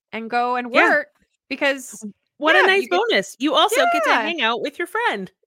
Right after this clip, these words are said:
Speaker 2: Isn't that
Speaker 1: Mm-hmm.
Speaker 2: cool? <laughs>
Speaker 1: Mm-hmm. And if you were in an office setting, it'd be super easy to just be like, "I, you, can you, like, do what I do with my husband? Hey, can you just come and, like, <laughs> ask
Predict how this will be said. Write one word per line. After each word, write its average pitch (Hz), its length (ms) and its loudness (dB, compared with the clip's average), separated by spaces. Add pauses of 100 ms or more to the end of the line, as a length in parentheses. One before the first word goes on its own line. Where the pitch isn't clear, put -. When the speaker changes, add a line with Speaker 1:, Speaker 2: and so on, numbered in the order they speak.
Speaker 2:
Isn't 370 260 -8
that 381 140 -10
Speaker 1:
Mm-hmm. 359 300 -10
Speaker 2:
cool? - 220 -14 (320)
<laughs> - 260 -18
Speaker 1:
Mm-hmm. 349 260 -8 (640)
And 226 140 -6
if 226 100 -10
you 247 120 -10
were 277 100 -4
in 269 80 -8
an 240 120 -8
office 190 400 -8
setting, 330 320 -6
it'd 262 100 -6
be 202 100 -8
super 185 440 -10
easy 165 380 -12
to - 100 -14
just 170 220 -12
be 190 120 -8
like, 175 500 -6 (640)
"I, 190 540 -2
you, 185 280 -12 (140)
can 190 140 -14
you, 180 320 -12 (180)
like, 202 160 -10
do 214 100 -8
what 233 120 -6
I 226 100 -6
do 180 320 -8
with 208 100 -20
my 202 100 -12
husband? 190 320 -14
Hey, 208 240 -12
can 214 140 -20
you 233 120 -14
just 247 180 -20
come 202 220 -10
and, 202 100 -14
like, 190 160 -12
<laughs> - 20 -8
ask - 240 -10